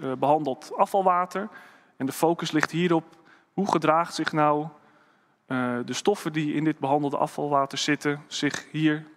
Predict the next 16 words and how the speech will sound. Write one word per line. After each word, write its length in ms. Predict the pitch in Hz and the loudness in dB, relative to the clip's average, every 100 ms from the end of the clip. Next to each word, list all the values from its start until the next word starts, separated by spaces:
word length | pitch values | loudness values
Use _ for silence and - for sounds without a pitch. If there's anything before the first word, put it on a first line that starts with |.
| _ _ _ _ - | _ _ _ _ -2
in 160 | 147 | 0
de 300 | 135 131 131 - | 2 2 2 2
ondergrond? 720 | 180 165 - 156 170 - - _ _ _ _ _ _ | 0 0 0 0 0 -4 -18 _ _ _ _ _ _
Wordt 220 | 165 175 | 0 0
dit 80 | 170 | 0
opgenomen 540 | 175 - 160 156 156 | -2 -2 2 2 2
door 100 | 151 | 0
de 80 | 147 | 0
planten 500 | - 151 156 160 147 | 0 0 -2 -6 -6
of 140 | 135 - | -6 -8
verdwijnt 420 | 135 135 156 165 | -6 0 0 0
dit 140 | 151 | -2
ergens 320 | 143 147 - | -2 -2 -4
in 80 | 147 | -6
de 80 | 143 | -4
ondergrond? 680 | 147 139 - 135 139 - | -2 -2 -2 -4 -4 -6